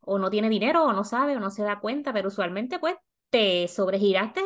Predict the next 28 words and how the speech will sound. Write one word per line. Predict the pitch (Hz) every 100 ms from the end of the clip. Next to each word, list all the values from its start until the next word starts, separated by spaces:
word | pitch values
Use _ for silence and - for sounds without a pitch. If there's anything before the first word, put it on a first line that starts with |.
| 392
y | 349 311 254
hasta | 226 220 196
que | 180
no | 175
recuperes | 220 262 254 254
el | 277 269
dinero, | 254 247 339
eso | 349 254
sigue | 247 247 247
cargando | 233 214 190 226
y | 247
cargando | 214 190 202 196
y |
cargando. | 185 170 214 285
No | 175
es | 180
como | 202 214
que | 214
es | 214
un | 214 196
one-time | 180 175 214 208 170 175
fee, | - 226 302
yo | 175
creo | 175
que | 190
eso | 208
es | 214 180
daily. | 165 208 269 151